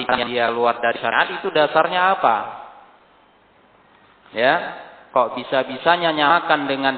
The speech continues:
cerita Nabi Khidir ter-, dengan Nabi Musa? Kalau Nabi Khidir dasarnya wahyu, kalau dia dasarnya apa? Mau bilang wahyu, wahyu sudah habis. Itu meninggal Nabi Muhammad sallallahu alaihi wa alihi wasallam,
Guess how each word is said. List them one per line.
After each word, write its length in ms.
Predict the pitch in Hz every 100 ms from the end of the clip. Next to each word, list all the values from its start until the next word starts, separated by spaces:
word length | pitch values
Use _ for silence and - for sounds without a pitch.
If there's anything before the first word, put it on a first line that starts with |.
| 139
cerita 400 | 147 160 151 143
Nabi 240 | 139 135 127
Khidir 400 | 156 160 147 -
ter-, 320 | 139 135 135
dengan 240 | 135 127
Nabi 160 | 123 123
Musa? 460 | 131 165 160 143 120 107 - - - - - _ -
Kalau 160 | 196
Nabi 240 | 196 160 147
Khidir 320 | 117 131 190
dasarnya 400 | 165 127 120 151
wahyu, 480 | 180 180 180 143 123
kalau 320 | 139 143 143
dia 160 | 196 190
dasarnya 480 | 185 185 202 202
apa? 120 | 117 90 - - - - _ _ _ _ _ _ _ _ 123
Mau 80 | 127
bilang 240 | 151 180
wahyu, 300 | 202 185 135 107
wahyu 240 | 139 202 208
sudah 160 | 202 196
habis. 360 | 196 190 - - - - - _ _ _ _ _ _ _ _ _
Itu 160 | 127 139 127
meninggal 400 | 151 196 185 165
Nabi 320 | 160 151 143
Muhammad 560 | 139 - 196 190 175
sallallahu 640 | - 151 151 147 175 165 156
alaihi 400 | 147 170 160 151
wa 320 | 139 139 143
alihi 160 | 139 131
wasallam, 480 | 127 170 180 202